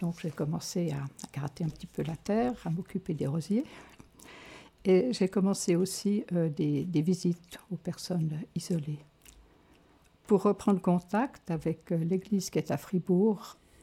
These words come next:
je me suis inscrite au cours de, au parcours de formation pour les bénévoles.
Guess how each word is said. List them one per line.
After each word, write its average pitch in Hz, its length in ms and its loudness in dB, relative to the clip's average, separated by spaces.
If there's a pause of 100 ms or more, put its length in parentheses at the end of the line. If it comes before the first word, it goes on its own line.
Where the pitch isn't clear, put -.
(120)
je - 120 0
me 175 80 6
suis - 160 0
inscrite 180 540 0
au 180 80 4
cours 190 440 4
de, 165 360 2 (1200)
au 160 80 0
parcours 185 440 2
de 160 100 0
formation 170 580 4
pour 190 160 2
les 156 120 2
bénévoles. 156 520 4